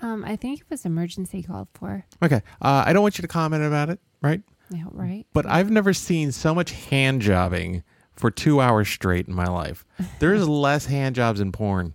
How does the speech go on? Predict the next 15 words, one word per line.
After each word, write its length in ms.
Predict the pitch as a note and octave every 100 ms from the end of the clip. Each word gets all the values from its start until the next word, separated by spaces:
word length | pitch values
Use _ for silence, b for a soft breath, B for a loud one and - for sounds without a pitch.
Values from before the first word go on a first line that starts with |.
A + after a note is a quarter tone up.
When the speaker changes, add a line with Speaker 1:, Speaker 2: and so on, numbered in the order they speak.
| _
Speaker 2:
<laughs> 120 | _
I'm 180 | - -
telling 360 | - E3 C#3 B2
you. 80 | F#2 B B B
I 100 | C3+
watched 460 | D3 D#3+ D#3+ - - _ -
about 360 | A#2+ B2 A2+ -
twenty 300 | - E3 E3+
cats 400 | - C#3+ A2 F#2+
bat 340 | F2 A2+ A#2
around 420 | A#2+ A2+ A2 G2+ - -
a 240 | G#2 F#2
ball 320 | F#2 G2+ G#2+ G2+
of 60 |
yarn 500 | F#2+ F#2 F#2 E2+ F2